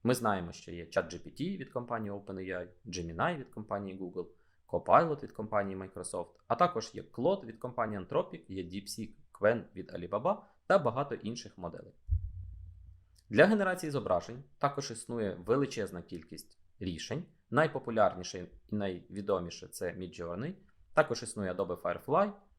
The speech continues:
також існує Stable Diffusion, Leonardo A I та інші. Для генерації коду також є окремий сегмент рішень з генеративним штучним інтелектом.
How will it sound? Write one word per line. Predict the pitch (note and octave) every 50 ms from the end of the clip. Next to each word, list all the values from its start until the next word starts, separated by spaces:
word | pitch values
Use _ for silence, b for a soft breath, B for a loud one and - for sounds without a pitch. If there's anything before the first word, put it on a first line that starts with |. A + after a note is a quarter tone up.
| _ _ _ _ _ _ _ _
також | - C3 - A#2+ A2+ -
існує | A2 - - G#2+ G#2 G2 F#2 F2+ F2 - - _ _
Stable | - - - G2 F2+ F2 F#2 F2+
Diffusion, | A#2 A#2+ - G3+ G#3 F#3 C#3+ A#2+ G2+ F#2
Leonardo | F#2+ F#2+ F#2+ F#2 F2+ F2 - -
A | F2+ - G#2 B2+ D#3+
I | F3 E3+ E3 - _
та | _ G#2
інші. | F2+ F2 E2 - - - - - - - - - - - - - - - - - - - - - - - _ _ _ _ _ _ _ _ _ b b b b b -
Для | F#2+ G2 C#3+
генерації | F3 G3+ G3 G3 F#3 F#3 - - - -
коду | - G3+ - - - - - - -
також | - A#2 C3+ - - D#3 - - -
є | - A2+ - - - -
окремий | A2 G#2+ - - G2 F#2+ A2 C#3 D3
сегмент | C#3+ - G#2 G2 F#2 F#2 G2+ B2+ C3+ -
рішень | F2+ F2 F2+ - C3+ -
з | -
генеративним | G2+ G2 F#2+ F#2 F2+ G2+ F#2+ G#2 G#2+
штучним | G2+ - G2 F2+ - F#2+ F2+ F2+
інтелектом. | F2+ F2 - F2+ F2 E2 - - - -